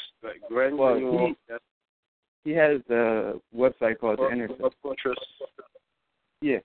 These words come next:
Speaker 2: where he has the list of documents, uh, like the actual
Speaker 1: Yeah.
Speaker 2: P D Fs.
Speaker 1: Yeah. Mm-hmm.
Speaker 2: And in the, they have one where it's called The Art of Deception,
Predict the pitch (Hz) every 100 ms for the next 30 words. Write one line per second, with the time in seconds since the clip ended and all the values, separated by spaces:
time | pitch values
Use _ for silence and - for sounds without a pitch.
0 | _ - 135 127 123 139 135 123 123 117
1 | _ _ _ _ 113 110 139 - 110 101
2 | 107 123 - 101 - - - _ - -
3 | _ _ _ _ 69 - - _ _ _
4 | _ _ 107 104 101 120 123 - 110 -
5 | 120 113 110 92 - _ - 110 107 _
6 | _ _ 131 - - _ _ 139 123 _
7 | _ _ 135 135 117 147 175 170 139 -
8 | 151 165 139 151 175 147 143 _ - -
9 | 131 - 139 123 120 117 104 131 - 120
10 | 110 - 127 - -